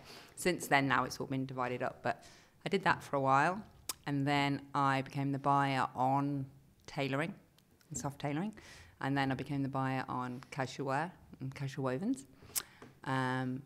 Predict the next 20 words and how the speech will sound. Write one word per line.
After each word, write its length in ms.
and 120
then 180
I 40
became 400
the 100
buying 540
manager 500
on 240
tops, 560
um, 500
and 120
then 240
I 120
think 460
I 180
left 840
on 180
my 160
first 380
child 480